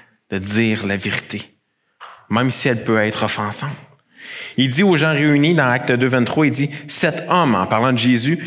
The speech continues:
livré selon le dessein, arrêté selon la prescience de Dieu, vous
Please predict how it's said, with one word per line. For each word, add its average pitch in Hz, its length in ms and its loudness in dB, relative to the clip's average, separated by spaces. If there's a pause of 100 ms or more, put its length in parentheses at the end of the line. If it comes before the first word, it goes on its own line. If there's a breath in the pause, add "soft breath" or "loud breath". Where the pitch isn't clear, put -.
(140 loud breath)
livré 165 720 2
selon 165 340 2
le 156 140 4
dessein, 160 480 0
arrêté 170 480 0
selon 147 260 2
la 139 120 2
prescience 156 600 0
de 139 80 2
Dieu, 131 600 -2 (500)
vous 156 920 0